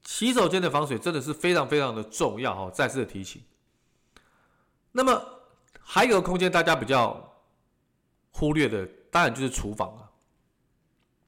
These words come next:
厨房，厨房的这些流理台哈，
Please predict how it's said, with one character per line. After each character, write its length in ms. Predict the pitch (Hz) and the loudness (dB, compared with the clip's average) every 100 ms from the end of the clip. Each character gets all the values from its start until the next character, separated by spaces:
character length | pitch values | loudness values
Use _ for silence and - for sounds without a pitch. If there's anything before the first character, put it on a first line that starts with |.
| _ _ _ _ | _ _ _ _
厨 180 | - 123 | -4 -2
房， 280 | 117 92 104 _ _ - - _ _ _ _ | -4 -6 -16 _ _ -20 -20 _ _ _ _
厨 120 | 190 | 0
房 120 | 226 | 4
的 80 | 220 | 4
这 140 | 196 208 | 2 2
些 160 | 208 | 4
流 180 | 196 165 | 4 4
理 140 | 147 | 2
台 340 | 104 104 87 90 | -2 -4 -4 -8
哈， 220 | - 95 | -12 -14